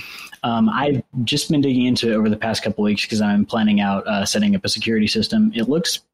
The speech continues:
fairly straightforward. They got a lot of good documentation, and it's open source, so if there's something you don't like about it, you can change it.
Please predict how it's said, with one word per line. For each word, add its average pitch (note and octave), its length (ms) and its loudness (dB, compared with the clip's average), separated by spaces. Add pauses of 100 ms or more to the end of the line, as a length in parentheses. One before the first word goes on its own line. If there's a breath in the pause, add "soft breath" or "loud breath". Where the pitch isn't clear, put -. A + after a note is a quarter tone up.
fairly D3 360 -2
straightforward. D3+ 580 0
They B2+ 60 2
got A#2 200 -2
a - 20 0
lot A#2 180 2
of A2 60 2
good A2 160 2
documentation, A#2 840 0 (340)
and G#2+ 420 2
it's A#2+ 200 0
open A#2+ 260 0
source, G#2+ 340 0
so G2+ 120 0
if - 80 -6
there's A2 160 0
something C#3+ 200 2
you B2 60 2
don't A#2+ 160 2
like A#2+ 180 0
about C#3 220 0
it, - 220 -2
you G#2 160 0
can G2 120 2
change F#2+ 300 0
it. F#2 100 -6